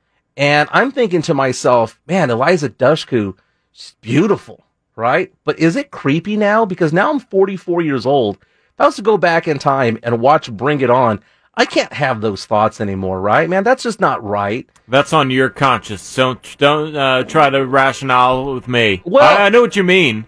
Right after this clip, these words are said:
Speaker 1: I mean, Kristen Dunst and Eliza Dushku are still very, very attractive.
Speaker 2: You know, I, I saw a poll one time that was taken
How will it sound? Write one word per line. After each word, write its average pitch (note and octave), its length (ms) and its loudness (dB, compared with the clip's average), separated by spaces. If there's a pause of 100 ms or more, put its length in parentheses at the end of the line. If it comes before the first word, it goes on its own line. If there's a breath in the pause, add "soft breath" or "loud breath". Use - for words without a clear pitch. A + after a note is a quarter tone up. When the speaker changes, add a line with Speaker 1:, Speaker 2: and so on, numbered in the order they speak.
Speaker 1:
I D#4+ 100 0
mean, C4 160 0
Kristen D#4 380 0
Dunst A#3+ 240 2
and A3 60 -2
Eliza G3 320 2
Dushku G3+ 320 0
are G#3 80 2
still D4 340 -2
very, E3+ 300 2
very A#2 240 0
attractive. G2+ 520 -2
Speaker 2:
You F3+ 140 4
know, F#3 140 4
I, F3 240 0
I E3+ 60 2
saw A3 260 2
a C3+ 40 4
poll D3+ 380 2
one D#3+ 220 0
time D#3+ 300 2
that D#3 100 0
was C#3 240 -2
taken D#3+ 500 -2